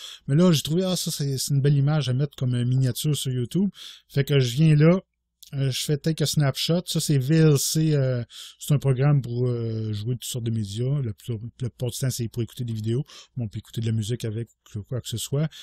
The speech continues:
Euh, je vais dans vidéo, je fais take snapshot, ça prend une capture d'écran de cette image-là.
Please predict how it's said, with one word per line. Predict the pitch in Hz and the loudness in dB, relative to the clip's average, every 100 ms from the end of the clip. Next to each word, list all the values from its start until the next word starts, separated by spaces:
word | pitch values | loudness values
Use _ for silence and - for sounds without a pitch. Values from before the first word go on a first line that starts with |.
| - - | -20 -4
Euh, | 131 127 127 127 | 2 4 4 4
je | 123 | 2
vais | 113 131 | 4 4
dans | 135 | 4
vidéo, | 127 120 131 147 | 2 2 4 4
je | 156 | 4
fais | - 123 | 0 -2
take | - 151 | 0 0
snapshot, | - 156 139 - 160 170 | 2 0 0 2 2 2
ça | - 135 | -2 -4
prend | 147 | 0
une | 143 135 | 2 2
capture | 139 - 147 | -2 0 0
d'écran | 135 123 143 143 - - - - | 0 -2 -2 -2 -4 -20 -20 -8
de | |
cette | 127 - | -8 0
image-là. | 139 131 120 127 156 | 2 2 0 2 2